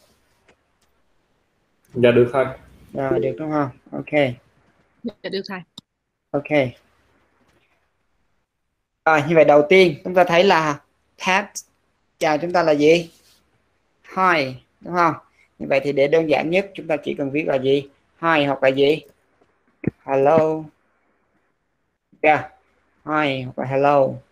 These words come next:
Speaker 2: Đơn giản. À, không có gì phức tạp. Rồi, như vậy chúng ta sẽ trả lời câu hỏi đầu tiên, đó là gì?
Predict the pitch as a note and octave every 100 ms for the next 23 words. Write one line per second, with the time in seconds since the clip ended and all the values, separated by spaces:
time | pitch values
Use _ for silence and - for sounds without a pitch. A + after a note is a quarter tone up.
0 | _ _ _ - C#3+ C#3 C#3 - C#3+ C3+
1 | _ _ _ _ _ _ _ _ _ -
2 | C#3+ B2+ - C#3+ C#3 D3 C#3+ C3+ D3+ -
3 | C3+ B2+ _ _ _ _ _ _ _ _
4 | _ _ _ _ _ _ _ _ _ _
5 | _ _ _ _ _ _ _ _ _ _
6 | _ _ - - - - - _ - D#3
7 | D#3+ C#3 B2+ - E3 D3+ F3 F3 F3 E3
8 | D3 C#3+ D3+ D3 D#3+ C#3 D3 D3 E3 E3+
9 | C#3+ D#3+ D#3+ D3+ D3 B2